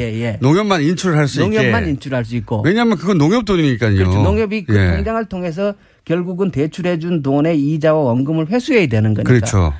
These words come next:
Speaker 1: 근데 이게 돈이 왔다 갔다 하는데 농협이 그 자물쇠를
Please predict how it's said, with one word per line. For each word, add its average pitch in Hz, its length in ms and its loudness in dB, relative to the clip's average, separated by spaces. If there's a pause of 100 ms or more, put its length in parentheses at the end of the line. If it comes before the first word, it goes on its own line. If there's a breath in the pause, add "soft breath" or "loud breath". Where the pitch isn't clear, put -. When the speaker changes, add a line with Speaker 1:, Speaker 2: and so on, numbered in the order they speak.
(440 loud breath)
Speaker 1:
근데 208 180 0
이게 190 340 0
돈이 151 260 0
왔다 123 340 -4
갔다 185 260 -2
하는데 165 640 0 (340 soft breath)
농협이 180 720 0 (420)
그 165 380 0
자물쇠를 175 840 0